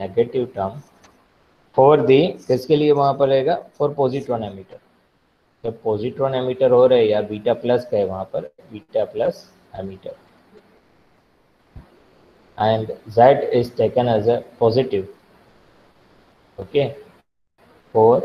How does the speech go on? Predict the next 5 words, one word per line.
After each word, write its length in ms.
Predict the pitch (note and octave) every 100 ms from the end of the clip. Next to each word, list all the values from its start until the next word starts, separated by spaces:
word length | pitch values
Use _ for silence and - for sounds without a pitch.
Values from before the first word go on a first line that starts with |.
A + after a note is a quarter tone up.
| - - _ _ _ _ _ _ _ _ _ _ -
beta 400 | G2+ G2 G#2+ C3+ - - _ _ _ -
minus 460 | F#2+ F2+ F2+ E3 - - _ _ _ _ -
emitters। 600 | F#2 F2+ F2+ - - - - _ _ _ _ _ _ _ - - - _ _ _ _ -
ये 120 | A#2+
यहाँ 220 | B2 A2